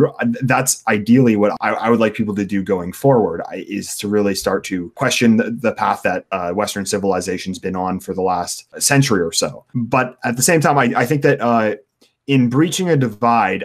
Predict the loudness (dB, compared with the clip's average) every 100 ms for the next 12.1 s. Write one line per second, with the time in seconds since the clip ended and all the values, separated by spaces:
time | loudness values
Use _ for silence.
0 | -6 -6 -4 -2 0 -2 -6 _ _ _
1 | _ _ -18 0 2 2 0 2 2 0
2 | 0 2 2 0 0 0 0 -2 -2 0
3 | -2 -4 -4 -4 -6 -8 -8 -6 -6 -4
4 | -4 -4 -6 -6 -4 -6 -10 _ _ _
5 | _ _ 0 2 4 4 6 6 8 6
6 | 4 2 2 4 4 2 0 0 -2 -2
7 | -2 -2 0 2 2 2 2 2 0 -2
8 | -2 -2 -2 0 0 -2 0 -2 -6 -12
9 | -8 -8 -8 -12 _ _ 0 2 2 -2
10 | 0 2 4 4 2 2 0 0 -4 -8
11 | -16 -6 -4 -4 -2 -2 -2 -4 -4 -6